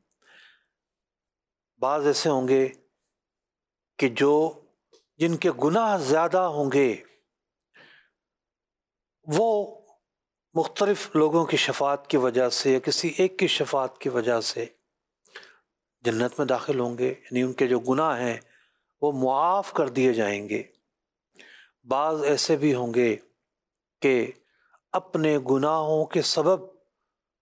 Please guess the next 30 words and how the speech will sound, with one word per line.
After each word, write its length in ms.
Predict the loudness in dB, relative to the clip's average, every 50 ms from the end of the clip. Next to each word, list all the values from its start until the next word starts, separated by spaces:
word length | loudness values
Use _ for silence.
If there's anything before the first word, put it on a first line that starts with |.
| _ _
جہنم 520 | -2 -2 0 2 2 4 4 4 4 2 2
میں 80 | 2
جا 180 | 2 0 0 0
چکے 280 | 0 -2 -2 0 0
ہوں 240 | 0 0 0 -2 -2
گے، 160 | -2 -4 -4 -4 -8 _ _ _ _ _ _ _ _ _ _ _ _ _ _ _ _ _ _ _ _ _ -18 -18 -18 -18 -20 -14 -8 -6
لیکن 240 | -4 -2 -2 -2 -2
پھر 300 | -2 0 0 0 0 -2 -6 -10 -16 _ _ _ _ _ _ _
شفاعت 680 | -6 -2 -2 -2 -2 -2 -2 0 0 0 -2 -4 -2
جو 180 | 0 0 2 2
ہے 240 | 2 2 0 0 -2 -4 -10 _ _ _ -20 -20 -20 -20 -20 -20 _ _ _ _ _ _ _
وہ 360 | 0 2 2 2 2 2 0
انہیں 160 | 0 0 2
نجات 440 | 2 2 0 2 2 0 0 0 0
دلائے 300 | 2 2 4 4 2 2
گی 380 | 0 0 0 0 0 -2 -2 -4 -10 -16 -20 -20 -20 _ -2
اور 100 | 0 2
وہ 140 | 2 2
جہنم 460 | 2 2 0 -2 -2 -2 -2 -2 -2 -2
سے 180 | -2 -2 -2
نکال 440 | -2 -4 -4 -2 -2 0 0 0 -2
کر 240 | -2 -2 -2 -2 -2 -4 -8 _ _ -20 _ _ _ _ _ _
داخل 560 | -2 -2 -2 -2 -2 -2 -2 0 0 0 0
جنت 480 | 0 -2 -4 -2 -2 -2 -4 -4 -4
کر 120 | -4 -4 -4
دیے 260 | -2 -2 0 0 0
جائیں 360 | 0 -2 -4 -6 -8 -8 -8
گے۔ 160 | -8 -8 -8 -8 -12 _ _ _ _ _ _ _ -20 -20 -20 -20 _ _ -4
تو 80 | -2
ش-، 440 | -2 0 0 0 0 0 -2 -2 -4